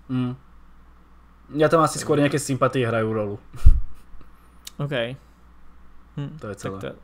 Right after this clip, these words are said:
Speaker 2: jsem v pohodě. A A S Řím mění, jo, pojď ty.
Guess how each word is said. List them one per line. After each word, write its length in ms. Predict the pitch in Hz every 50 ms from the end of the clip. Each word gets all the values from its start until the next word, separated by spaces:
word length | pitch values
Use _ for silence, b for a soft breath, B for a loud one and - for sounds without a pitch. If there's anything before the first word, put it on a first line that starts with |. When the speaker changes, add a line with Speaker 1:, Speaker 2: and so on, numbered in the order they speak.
| 185 -
Speaker 2:
jsem 360 | - - - - - 123 117
v 40 | -
pohodě. 340 | - - 123 120 117 120 120 - - b b b b b b b b b b b b b b b b b - - -
A 240 | 139 143 139 139 139
A 260 | 139 - - 156 160 -
S 140 | 202 185 -
Řím 140 | 185 202 196
mění, 440 | 190 180 175 180 180 175 180 180 - - - - - -
jo, 240 | - 147 131 127 117 - - -
pojď 140 | - 135
ty. 120 | - -